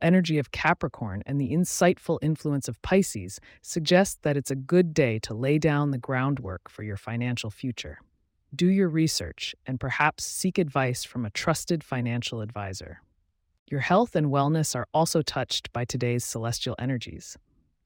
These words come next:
Taurus, your sign is known for enjoying sensuous pleasures, which sometimes means overindulgence.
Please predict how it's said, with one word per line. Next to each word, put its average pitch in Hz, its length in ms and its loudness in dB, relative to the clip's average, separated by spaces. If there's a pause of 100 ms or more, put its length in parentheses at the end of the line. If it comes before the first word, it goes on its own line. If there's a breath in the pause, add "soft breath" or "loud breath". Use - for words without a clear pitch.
(260)
Taurus, 156 580 0 (100)
your 139 120 -4
sign 160 380 2
is 139 140 2
known 143 300 0
for 131 140 -4
enjoying 131 440 0
sensuous 156 480 0
pleasures, 117 640 -4 (340 soft breath)
which - 160 -6
sometimes 196 520 4
means 151 320 0
overindulgence. 113 1000 -4